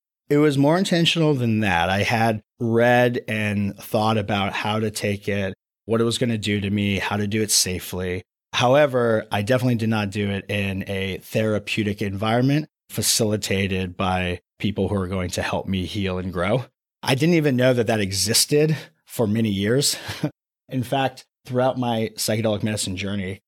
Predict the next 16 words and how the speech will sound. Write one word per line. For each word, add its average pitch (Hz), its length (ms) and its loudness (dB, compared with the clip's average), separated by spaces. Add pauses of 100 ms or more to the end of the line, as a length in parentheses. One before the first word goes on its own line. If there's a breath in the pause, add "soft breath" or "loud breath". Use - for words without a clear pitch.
(120)
starting 104 240 -2
with 98 160 -6
M 110 160 -2
D 101 120 -2
M 98 100 0
A 101 240 2
and 98 100 0
then 98 140 -4
other 101 220 -2
psychedelics 95 720 -4
like 85 180 -6
psilocybin, 107 760 0 (460)
I 120 720 2 (180)
sort 127 160 -4
of - 60 -2
independently 120 880 2